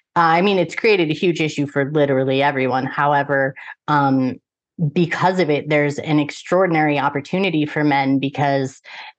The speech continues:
so many men these days are absolutely terrified to just approach a woman in real life because she hasn't swiped right yet,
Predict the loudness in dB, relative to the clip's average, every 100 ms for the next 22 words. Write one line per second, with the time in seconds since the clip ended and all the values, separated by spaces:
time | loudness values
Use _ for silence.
0 | -18 -16 -16 -4 0 2 2 2 0 2
1 | 2 2 0 0 0 0 2 2 2 -2
2 | -12 -14 _ 2 4 4 2 0 -2 -2
3 | -4 0 2 4 4 2 0 0 0 0
4 | 2 2 2 0 -2 -2 -2 -2 -2 0
5 | 0 2 0 2 2 2 2 2 2 2
6 | 2 2 2 -2 -4 -4 0 0 0 0
7 | 0 2 2 -2 -4 -12 -20 -16 -2 2
8 | 4 2 -2 2 2 2 0 4 6 4